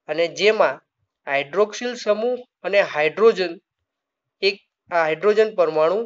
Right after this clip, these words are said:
એકબીજાથી કેવા હોય? દૂર હોય તો એને એન્ટી સમઘટક તરીકે અથવા એન્ટી રૂપ તરીકે ઓળખીએ છીએ. એટલે વ્યાખ્યા થશે જે સમઘટકમાં હાઇડ્રોક્સિલ સમૂહ એ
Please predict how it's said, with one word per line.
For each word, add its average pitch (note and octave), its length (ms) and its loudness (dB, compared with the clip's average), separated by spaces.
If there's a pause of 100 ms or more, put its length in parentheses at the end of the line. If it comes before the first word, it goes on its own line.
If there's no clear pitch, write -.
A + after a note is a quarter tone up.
(440)
એકબીજાથી G#3+ 540 2
કેવા A#3 280 4
હોય? F3+ 240 2 (180)
દૂર A3+ 320 -6
હોય D#3+ 320 -2
તો - 160 -10
એને E3+ 240 2 (160)
એન્ટી F#3 560 -4
સમઘટક F#3 720 -2
તરીકે D3+ 480 -6
અથવા E3+ 400 -2
એન્ટી D#3+ 380 -2
રૂપ D#3+ 220 -10
તરીકે D3+ 360 -8
ઓળખીએ C#3+ 520 -8
છીએ. C#3+ 220 -8 (680)
એટલે D#3 120 2
વ્યાખ્યા E3 400 0
થશે G3+ 240 -4
જે F#3 180 -4
સમઘટકમાં E3+ 720 -2
હાઇડ્રોક્સિલ D#3+ 640 -4
સમૂહ D#3 480 -2 (460)
એ F#3 120 2